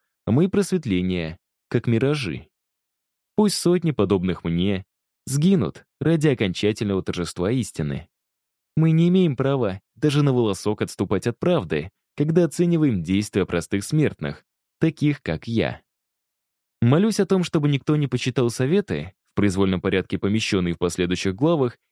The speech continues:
единственно верными. Эксперименты, о которых рассказано, должны восприниматься только в качестве примеров, чтобы каждый,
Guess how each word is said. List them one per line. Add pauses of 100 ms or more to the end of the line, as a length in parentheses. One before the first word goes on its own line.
(200)
единственно
верными. (640)
Эксперименты,
о
которых
рассказано, (400)
должны
восприниматься
только
в
качестве
примеров,
чтобы
каждый,